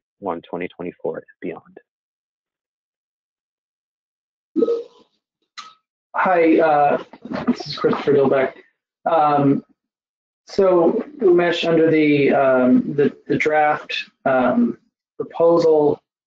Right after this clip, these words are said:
Speaker 2: that, uh, was discussed today, um, the new emission standards would apply to model year twenty twenty-four. So if an, um, engine or an evaporative system were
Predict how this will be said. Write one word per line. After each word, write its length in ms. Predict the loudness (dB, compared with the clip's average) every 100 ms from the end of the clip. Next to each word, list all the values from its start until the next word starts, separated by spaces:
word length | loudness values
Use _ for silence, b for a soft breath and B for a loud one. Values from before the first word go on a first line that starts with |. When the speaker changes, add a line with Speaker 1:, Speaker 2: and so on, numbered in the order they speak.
| _ -2
Speaker 2:
that, 400 | 0 0 -2 -2
uh, 200 | 0 0
was 160 | -2 -2
discussed 500 | -6 -2 -4 -4 -2
today, 560 | 0 2 2 0 -2 _ _ _ _ _ _
um, 540 | 0 2 2 2 -2 -14 _ -6
the 480 | -2 2 2 2 2
new 200 | 4 4
emission 340 | 2 0 -2
standards 400 | -2 0 0 2
would 120 | 2
apply 460 | 0 0 0 0 0
to 400 | 0 0 2 0
model 440 | 0 2 2 2 2
year 220 | 4 2
twenty 300 | 0 -2 -2
twenty-four. 920 | -2 -2 -2 0 0 2 2 0 -4 _ _ _ _ _
So 680 | -4 0 2 2 4 2 -2 _
if 440 | 2 4 0 -10 _ _ _ _
an, 460 | 0 2 2 -2 -6 _ _ -2
um, 480 | 0 2 2 2 -2 _ _
engine 520 | -2 0 2 2 0 -6 _ _
or 240 | 0 2
an 80 | 2
evaporative 500 | 2 2 0 0 -2
system 580 | 0 -4 -2 2 2 0 _ _ _ _ _ _ _
were 540 | 0 2 4 2 0